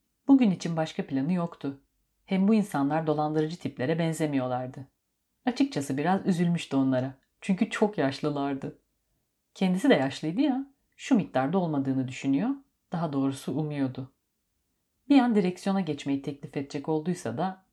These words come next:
vazgeçti sonra. Bacakları hiç iyi durumda değildi. Arka koltuğa yerleşti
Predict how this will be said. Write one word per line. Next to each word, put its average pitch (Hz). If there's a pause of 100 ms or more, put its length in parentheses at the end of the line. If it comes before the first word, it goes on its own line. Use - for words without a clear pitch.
vazgeçti 156
sonra. 127 (500)
Bacakları 147
hiç 190
iyi 151
durumda 143
değildi. 139 (840)
Arka 156
koltuğa 139
yerleşti 135